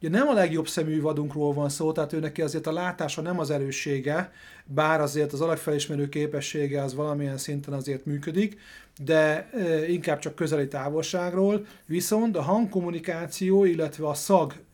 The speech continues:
kommunikáció az a kondán belül az elsődleges. Hát ők így ismerik föl a szagok alapján ismerik föl egymást.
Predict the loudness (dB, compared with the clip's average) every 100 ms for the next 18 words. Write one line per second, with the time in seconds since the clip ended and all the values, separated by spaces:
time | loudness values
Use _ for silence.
0 | -10 -4 -2 -2 -4 -6 -6 -4 -2 0
1 | 0 -6 -18 -8 -6 -2 0 0 0 0
2 | 0 0 2 2 0 0 0 0 -4 -6
3 | -8 -10 -12 -4 0 0 0 2 2 2
4 | 0 -4 -6 -4 -2 -2 0 0 0 0
5 | -2 -2 -2 -4 -4 -6 -6 -6 -6 0
6 | 2 2 0